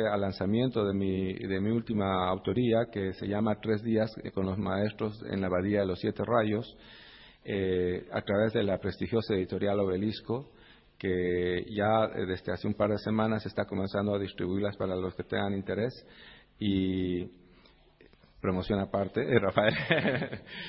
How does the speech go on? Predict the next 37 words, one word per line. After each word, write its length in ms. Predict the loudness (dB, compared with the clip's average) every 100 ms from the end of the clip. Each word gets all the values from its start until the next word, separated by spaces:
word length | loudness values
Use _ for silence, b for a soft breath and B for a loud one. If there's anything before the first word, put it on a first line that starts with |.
| B B
Pero 320 | 4 6 8
el 100 | 6
tema 460 | 4 2 2 2 2
es 180 | -2 -4
que, 140 | -4
eh, 720 | -2 0 0 0 0 0 -2 -2
en 100 | 0
este 240 | 0 0
libro 340 | 2 4 4 4
comparto 580 | 2 2 2 2 0
la 140 | 0 0
naturaleza 600 | -2 -2 0 0 0 0
de 80 | 0
una 160 | 2
última 360 | 2 0 0 -2
experiencia. 680 | -2 -4 -2 -2 -4 -6 -10 -10 -14 B B B B -8
Tú 120 | -6
sabes 480 | 0 2 4 4 0
de 160 | -2
que, 420 | -2 0 0 0 -6 -20 B B B -18
eh, 580 | -6 -4 -2 -2 -4 -10 -18 -20 -20 -8
mi 180 | 0 0
experiencia 520 | 2 -2 0 0 0
no 120 | -2
se 140 | -2 -2
circunscribió 800 | -2 -4 -2 -4 -4 -4 -2 -2
solamente, 800 | -2 -4 -2 -2 -2 -2 -2 -4 -2
y 160 | -2 -4 -2
te, 160 | -2 -2
voy 260 | 4 6 6
a 40 |
hablar 240 | 4 2
de 220 | 4 4 4
esto 340 | 2 0 2
en 80 | 0
esta 220 | -2 -4
conferencia, 800 | -6 -4 -4 -2 -4 -6 -8